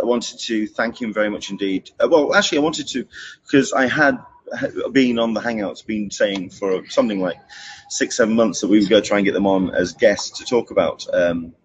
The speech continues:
uh, the booth and about their approach to Comic-Con. And it actually ended up being that they turned around and said, "No, no, you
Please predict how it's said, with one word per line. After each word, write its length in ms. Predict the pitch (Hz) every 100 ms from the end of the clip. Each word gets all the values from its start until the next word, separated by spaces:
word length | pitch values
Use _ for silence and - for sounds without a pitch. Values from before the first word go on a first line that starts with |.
| _ - - - -
uh, 220 | 85 80 76 -
the 80 | -
booth 340 | 87 87 87
and 80 | 80
about 260 | 78 85 -
their 120 | 82
approach 460 | 78 - 98 69 -
to 60 |
Comic-Con. 400 | - 87 82 69 - - - - 117
And 120 | 120
it 60 | 135
actually 280 | 143 147 135
ended 200 | 127 117
up 160 | 98
being 400 | 127 123 101 98
that 140 | 101 104
they 120 | 104
turned 280 | - 113 104
around 180 | 101
and 80 | 98
said, 220 | 101 95
"No, 120 | 101 107
no, 120 | 107
you 180 | 95